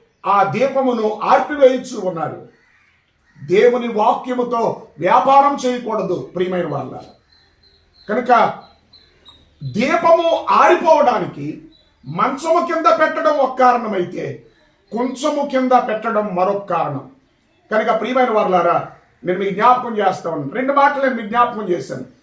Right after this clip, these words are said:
ఒకటి వెలుగు దీపము, రెండవది ఆరిపోయిన దీపము.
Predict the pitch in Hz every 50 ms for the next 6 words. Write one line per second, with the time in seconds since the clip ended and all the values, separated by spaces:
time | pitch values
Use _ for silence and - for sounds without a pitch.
0 | _ - 196 233 269 269 277 254 220 247 285 339 330 339 320 277 247 - 202 190
1 | 180 175 170 165 160 - - _ _ _ - 214 247 262 277 269 269 254 247 247
2 | 220 202 - - - - - 185 208 233 254 277 285 - 262 269 269 262 269 254
3 | 254 196 202 214 214 - 185 143 131